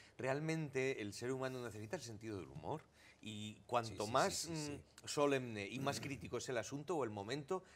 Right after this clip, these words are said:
Speaker 1: más necesitamos el sentido del
Speaker 2: Necesitamos,
Speaker 1: humor.
Speaker 2: ¿no? Oye, ¿e-, esta función es de las que uno conoce mejor a su padre cuando muere o se conoce mejor a sí mismo cuando te enfrentas a la muerte? Es decir, acabas conociendo un poco mejor lo que de verdad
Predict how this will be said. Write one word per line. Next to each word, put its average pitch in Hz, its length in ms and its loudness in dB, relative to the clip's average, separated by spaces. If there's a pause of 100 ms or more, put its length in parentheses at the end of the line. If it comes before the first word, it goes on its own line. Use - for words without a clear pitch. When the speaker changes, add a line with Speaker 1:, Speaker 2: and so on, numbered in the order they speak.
(100)
Speaker 1:
más 110 400 0
necesitamos 104 580 -4
el 87 100 -8
sentido 90 280 -6
del 80 60 -8
Speaker 2:
Necesitamos, 71 100 -10
Speaker 1:
humor. 80 240 -12
Speaker 2:
¿no? - 180 -20 (240)
Oye, 170 320 -4 (120)
¿e-, 147 200 2
esta 160 300 -6
función 139 640 -4
es 131 160 -4
de 117 100 -2
las 104 240 -4
que 110 200 -6
uno 123 220 -6
conoce 104 340 -10
mejor 101 300 -6
a 98 60 -4
su - 140 -8
padre 92 220 -2
cuando 87 200 -6
muere 90 380 0 (440)
o 120 100 -4
se 113 100 0
conoce 120 260 -6
mejor 127 240 -4
a 120 60 -2
sí 104 120 -8
mismo 104 440 -8 (640)
cuando 98 320 -2
te 92 80 -6
enfrentas 107 340 -6
a 104 40 -6
la 90 80 -6
muerte? 101 280 -6
Es 110 60 -6
decir, 110 140 -10
acabas 139 360 0
conociendo 120 380 -6
un 113 40 -8
poco 117 140 -2
mejor 107 220 -4
lo 110 100 0
que 101 60 -2
de 101 80 0
verdad 98 320 -2